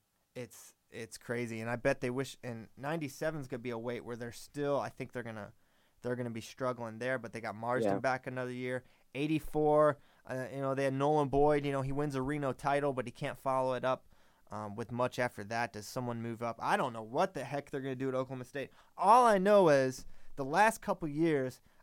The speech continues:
Speaker 1: I, I can't, uh, I was maybe someone that was a doubter,
Speaker 2: Mm-hmm.
Speaker 1: um, not, not a hater,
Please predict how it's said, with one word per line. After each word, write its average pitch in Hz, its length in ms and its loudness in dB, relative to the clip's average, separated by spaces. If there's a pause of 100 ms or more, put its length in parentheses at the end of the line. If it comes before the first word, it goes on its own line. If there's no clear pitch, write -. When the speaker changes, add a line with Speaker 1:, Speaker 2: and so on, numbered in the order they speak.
Speaker 1:
I, 143 180 -2
I 165 140 0
can't, 190 440 -2 (240)
uh, 120 220 -6 (880)
I 139 120 4
was 170 180 4
maybe 156 240 0
someone 151 380 -2
that 120 80 -2
was 113 160 -4
a 104 60 -6
doubter, 120 560 -2 (640)
Speaker 2:
Mm-hmm. 170 260 6
Speaker 1:
um, 104 160 -10 (300)
not, 139 260 -4
not 139 160 2
a 107 40 -4
hater, 123 480 -2